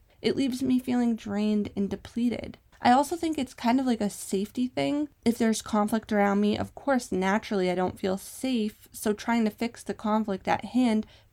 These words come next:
makes me feel safe. I want to constantly be providing solutions for everyone else's problems, but then I fail to follow through with what's happening within me and my own problems.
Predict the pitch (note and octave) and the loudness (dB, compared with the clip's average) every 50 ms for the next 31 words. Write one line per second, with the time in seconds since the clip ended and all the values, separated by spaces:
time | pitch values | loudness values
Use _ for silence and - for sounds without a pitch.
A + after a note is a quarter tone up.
0 | - - G#3 G#3 A3 G#3+ G#3+ - - - F#3 F#3+ - - F#3 F#3 G3 - - - | -6 -2 2 2 2 0 -2 -6 -8 -6 -6 -6 -4 -4 -6 -6 -6 -8 -6 -4
1 | A3+ G3+ - - - - - _ _ _ - - G#3 A3 A3 A3+ B3 A#3+ - A#3+ | -4 -4 -4 -8 -18 -20 -20 _ _ _ 2 4 4 4 2 0 -2 -2 0 0
2 | A3+ A3 - - A3+ A3+ - G#3+ G3 - - - F#3+ - - G3+ G#3 G#3+ A3+ G#3+ | 0 0 0 -2 -2 -2 -2 -4 -6 -6 -10 -10 -6 -2 0 0 2 2 2 0
3 | G#3 - - - G3 F#3+ A3+ B3+ B3+ - A3+ G#3 G3+ G3+ - - - - - - | 0 -2 -4 -4 -2 0 0 0 0 2 2 2 2 0 0 -4 -16 -20 -20 -20
4 | _ _ A3+ A#3 A#3+ C4 A#3+ A3+ A3 G#3 G3+ - G#3+ G3 - - - B3 C4+ C#4+ | _ _ -2 0 2 2 2 4 4 2 2 0 -4 -10 -10 -2 0 2 2 4
5 | C4 A3 G#3 G#3 - - G#3 G#3 - _ - C4 D4 D4 B3+ A#3+ A3+ A#3 A#3 - | 4 2 0 0 -2 -6 -8 -8 -6 _ 0 2 2 4 2 2 2 0 -2 -6
6 | - - - _ _ - A3 A3 - - A#3+ B3+ C4+ B3+ A#3+ - - A#3 A3 G#3+ | -16 -20 -20 _ _ -2 -2 -2 0 -2 0 0 2 0 0 0 2 2 4 4
7 | G#3+ G#3 - _ - A#3 C4+ C#4 B3 A3 G3+ F#3+ G3 - - G#3 G#3 - - - | 2 0 -4 _ -6 -4 0 2 2 4 2 2 0 -2 -2 -4 -4 -4 -6 -6
8 | G#3+ G#3 - - G#3 G3+ G3 F#3 F#3 - G3+ G3 G3 F#3+ F#3 F3+ F#3+ G3+ B3+ C#4 | -6 -4 -2 0 0 0 0 0 -2 -2 -2 0 0 0 -2 -2 0 0 2 2
9 | A3 - - - - - - F#3+ F#3+ F#3 F#3 - - G#3 C4 C#4+ B3+ - - - | 2 0 -2 -6 -10 -6 -4 -2 0 0 -2 -2 0 0 2 2 0 0 0 -2
10 | - - - - - - - - - | -2 -2 -4 -10 -10 -10 -14 -14 -18